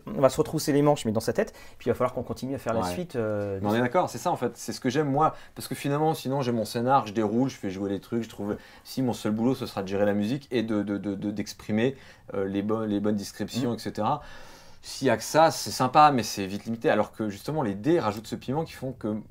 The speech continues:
Speaker 2: même moi, avant la partie, je sais pas comment ça va,
Speaker 1: Mhm.
Speaker 2: vers quoi ça va aller, comment on va finir la partie, et cetera. Et donc des fois, je fais voler en, un, un pan de scénario. Le mec a une super idée,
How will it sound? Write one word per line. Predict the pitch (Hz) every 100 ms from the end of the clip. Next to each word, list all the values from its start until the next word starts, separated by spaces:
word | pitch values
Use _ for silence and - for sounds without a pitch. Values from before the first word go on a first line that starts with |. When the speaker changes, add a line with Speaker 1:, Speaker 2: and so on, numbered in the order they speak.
| - -
Speaker 2:
même | 101 139 175 160
moi, | 131 123 131 175
avant | 156 123
la | 117
partie, | - - 170
je | 147
sais | - 123
pas | 127
comment | 151 135 123 120 117 - - -
ça | - 110
va, | 113 110
Speaker 1:
Mhm. |
Speaker 2:
vers | 113 110
quoi | 131
ça | - 104
va |
aller, | 104 139
comment | 139 120
on |
va | 107
finir | 101 120 110
la | 101
partie, | 98 - 135
et |
cetera. | - - 147 - - -
Et | 110
donc | 135
des | 135
fois, | 110 151
je | 151
fais | 110
voler | 104 117 123
en, | 113 104
un, | 98 95
un |
pan | 92 131 139
de |
scénario. | - 120 113 - - -
Le | 127
mec | 156
a | -
une | 113
super | - 185 180 147
idée, | 120 120